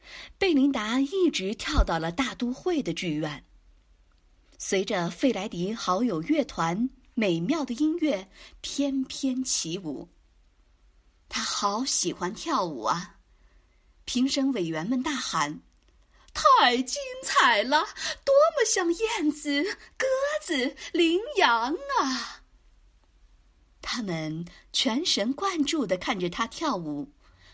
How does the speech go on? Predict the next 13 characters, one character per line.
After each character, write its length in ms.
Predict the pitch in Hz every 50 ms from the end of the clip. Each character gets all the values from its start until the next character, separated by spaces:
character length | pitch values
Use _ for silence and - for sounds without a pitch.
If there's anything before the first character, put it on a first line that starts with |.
| - - _ -
完 300 | 196 196 196 226 269 370
全 280 | - - - 190 175
没 240 | 175 196 220 214 202
有 120 | 180 156 160
注 220 | 170 - 254 202
意 120 | 180 160
到 360 | 170 190 170 151 143 147 156 - _ _ _ _
他 160 | - - 262 254
的 100 | 247 185
脚 540 | - - 180 151 147 151 160 196 - - - - - - -
有 180 | 175 170 156
多 340 | 151 - 156 151 147 156 180 247
大。 160 | - 311